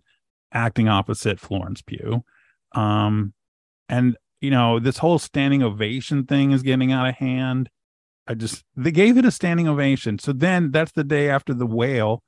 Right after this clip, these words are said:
where you have Brendan Fraser in tears because he's so moved and touched. And that was actually a good movie. And then today there was some random movie.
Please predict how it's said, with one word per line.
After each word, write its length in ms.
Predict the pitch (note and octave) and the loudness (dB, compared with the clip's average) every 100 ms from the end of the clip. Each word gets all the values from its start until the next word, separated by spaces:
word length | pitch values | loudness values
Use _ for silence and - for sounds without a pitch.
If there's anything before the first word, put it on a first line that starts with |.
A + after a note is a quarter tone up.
| _ _ _ - | _ _ _ -4
where 240 | C3+ C3 | 0 2
you 160 | C#3 C3+ | 2 2
have 180 | C#3 | 0
Brendan 380 | A#2+ C#3 E3 C#3+ | 0 0 0 -2
Fraser 520 | - A#2 C#3+ C3 A#2+ | -4 -6 -6 -4 -2
in 180 | A2 G#2 | -2 -2
tears 800 | - - A3 A#3+ C#3+ G#2+ B2 D3 - _ _ _ - C#3 | -8 -10 -2 0 2 2 0 -2 -12 _ _ _ -14 -4
because 380 | C#3 - C3 A#2 | -2 2 2 2
he's 180 | C#3 - | 0 0
so 240 | E3 D#3+ | 2 4
moved 320 | D#3 D#3 C#3 | 4 2 2
and 120 | C3 | 0
touched. 500 | B2+ - E3+ - - - - | 0 -2 -4 -6 -18 -10 0
And 160 | B2+ | 2
that 140 | C3+ C3 | 4 2
was 120 | B2 | 2
actually 420 | C3 C3 - A2 | 0 -2 -4 -4
a 100 | A#2 | -4
good 240 | A#2 B2+ E3+ | 0 2 4
movie. 460 | A2+ G2+ A2+ C#3 - _ _ _ - | 2 2 0 -2 -6 _ _ _ -2
And 160 | C3+ | 0
then 300 | D3+ D3+ D3 - _ - | 2 2 2 -4 _ -8
today 380 | D3 C#3 F#3+ | -4 -2 0
there 120 | E3+ C#3 | 2 0
was 120 | - | 0
some 280 | D3 B2+ A#2+ | -2 -2 -2
random 400 | A#2+ A#2+ B2 A#2 | -2 -2 0 0
movie. 500 | A#2+ B2+ D3 D3 | 0 -2 -2 -4